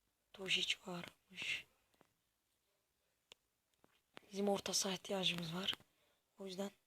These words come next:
böyle bir, şunları böyle yapalım. Orta saha yapalım. Şöyle. Bakayım. Adrian varmış. Barcelona'dan.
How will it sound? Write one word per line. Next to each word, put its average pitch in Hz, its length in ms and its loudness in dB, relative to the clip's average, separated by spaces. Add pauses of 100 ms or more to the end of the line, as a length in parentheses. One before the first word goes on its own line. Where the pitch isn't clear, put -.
(640)
böyle 185 240 -2
bir, 180 60 -10
şunları 185 380 -4
böyle 190 140 0
yapalım. 185 440 -4 (800)
Orta 202 160 -2
saha 196 200 4
yapalım. 180 380 -6 (3250)
Şöyle. 185 260 -4 (2750)
Bakayım. 196 460 -10 (600)
Adrian 196 500 2
varmış. 190 640 2 (720)
Barcelona'dan. 185 760 -4